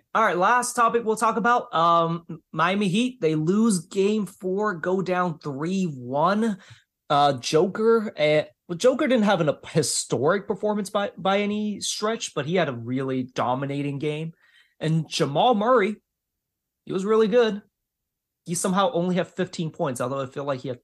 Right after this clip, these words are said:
thirty-five. But yeah, the, the Nuggets, they, they're, they're just, they're, they're just picking apart the Heat right now, and the Heat just,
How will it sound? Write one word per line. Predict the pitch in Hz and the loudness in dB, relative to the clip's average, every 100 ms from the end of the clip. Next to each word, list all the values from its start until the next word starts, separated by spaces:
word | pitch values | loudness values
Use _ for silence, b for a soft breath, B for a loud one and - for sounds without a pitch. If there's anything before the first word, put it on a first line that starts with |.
| - | -6
thirty-five. | 135 131 120 - 120 110 113 156 | -6 -6 -8 -2 0 0 -4 -8
But | - - b b b b _ - | -14 -14 b b b b _ -4
yeah, | 190 220 | 0 2
the, | 143 160 | 2 -2
the | 156 160 | 0 0
Nuggets, | 147 196 208 233 - - _ _ _ _ | 2 2 2 0 -4 -10 _ _ _ _
they, | 147 185 196 | 2 4 4
they're, | 170 151 190 196 | 2 -2 -2 -4
they're | - 139 208 | -8 -2 0
just, | 254 254 190 - - - _ _ | 0 -2 -2 -6 -8 -12 _ _
they're, | 190 208 | -8 -2
they're | 214 | 0
just | 214 233 - | 2 0 0
picking | 202 202 | -2 -2
apart | 165 - 175 | -6 -4 -4
the | 147 | -4
Heat | 135 214 | -6 -6
right | - 127 | -6 -6
now, | 127 123 | -4 -6
and | 131 | -6
the | 127 | -8
Heat | 127 190 180 | -8 -8 -8
just, | 180 160 - | -8 -8 -8